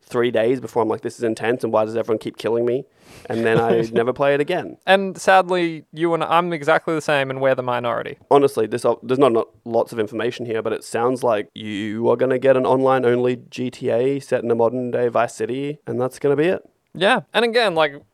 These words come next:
Speaker 2: obviously, the numbers speak for themselves. Like, they will print money, and what we think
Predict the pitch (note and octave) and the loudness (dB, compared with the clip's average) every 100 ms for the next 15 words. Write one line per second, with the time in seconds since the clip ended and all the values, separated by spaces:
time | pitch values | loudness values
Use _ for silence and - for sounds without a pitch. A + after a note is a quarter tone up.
0 | - F3 F3 D3+ D3 C3+ B2+ C3+ D#3 C#3 | -2 0 0 -2 -2 -2 -2 0 0 -2
1 | - C3 - B2 A2+ - C3 C3 A#2 C3 | -4 -6 -6 -12 -6 0 0 0 -4 -2
2 | C3 A#2+ _ - F3+ F3+ C3+ A#2 A2+ C#3+ | -2 -4 _ -6 -4 -4 -6 -6 -6 -12
3 | - C3 C3 C3+ F#2+ D3 E3 D3+ - - | -10 -10 -2 -2 0 -2 -2 -8 -14 -6
4 | C3 B2+ | -4 -4